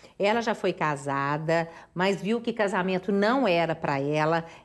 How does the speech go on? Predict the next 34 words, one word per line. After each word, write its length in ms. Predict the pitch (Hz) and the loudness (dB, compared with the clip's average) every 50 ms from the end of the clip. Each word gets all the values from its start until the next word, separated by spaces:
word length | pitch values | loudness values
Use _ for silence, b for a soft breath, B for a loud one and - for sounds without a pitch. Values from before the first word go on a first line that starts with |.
| B | B
É, 140 | - 170 170 | 0 0 0
faz 360 | - - - 196 208 185 165 170 | 0 0 0 0 0 0 -2 -2
vinte 320 | 214 262 320 - - 247 | -2 -2 -2 -2 -2 0
anos 260 | 208 190 180 175 175 | 0 0 0 -2 -2
que 80 | - - | -2 -2
ela 140 | 170 160 156 | 0 0 0
está 340 | 156 160 - - 196 185 190 | -2 -4 -4 -2 -2 -2 -2
só 540 | - - - - - 185 170 170 170 180 | -4 -10 -12 -6 -2 0 2 2 2 0
e 100 | - 208 202 | 0 -2 -2
ela 100 | 190 196 | -2 -2
falou 140 | 214 233 226 | -2 -4 -4
que 80 | 240 | -2
não 100 | 233 240 233 | -4 -2 0
quer 240 | - 240 240 233 | 0 0 0 0
ninguém 760 | 233 247 262 302 339 359 339 262 208 185 202 233 240 262 285 302 | 0 0 2 2 4 2 2 2 0 2 2 2 2 4 2 2
na 180 | 294 262 202 | 2 2 2
vida 340 | 180 160 175 190 190 190 180 | 0 0 0 0 2 2 0
dela, 400 | 165 156 151 151 156 160 165 175 170 B B B B B | 0 -2 -2 -2 0 0 0 -2 -4 B B B B B
que 80 | - | 0
ela 120 | 202 208 202 | 2 2 2
gosta 340 | 202 202 208 214 226 196 180 - - _ _ - | 2 0 0 -2 -4 -8 -12 -14 -20 _ _ 0
tudo 340 | 269 277 294 320 269 277 | 2 2 4 4 2 0
do 160 | 240 208 208 196 | 0 0 0 0
jeito 560 | 175 151 165 185 202 202 220 214 - 208 202 | 0 2 2 2 4 2 2 0 -4 -4 -6
que, 680 | 202 - - - 202 196 190 185 180 175 165 151 151 156 | -6 -8 -8 -4 -4 -2 0 0 0 2 0 0 -2 -4
dela, 560 | 156 151 208 202 208 208 214 220 226 233 240 233 B B B B B | -2 0 2 4 4 4 2 2 0 0 -2 -4 B B B B B
que 160 | - - 254 233 | -4 0 2 2
ela 140 | 214 220 233 | 2 2 2
é 40 | 233 | 4
muito 480 | 240 233 233 240 233 240 254 247 254 | 4 4 4 4 4 2 2 0 -2
intolerante 600 | 262 233 269 254 240 240 233 214 202 202 208 - - | -2 0 0 2 2 2 2 2 0 0 -2 -4 -4
com 160 | - 233 202 | -2 0 2
o 40 | 180 | 2
outro. 340 | 170 165 165 165 - - | 2 2 0 -2 -6 -12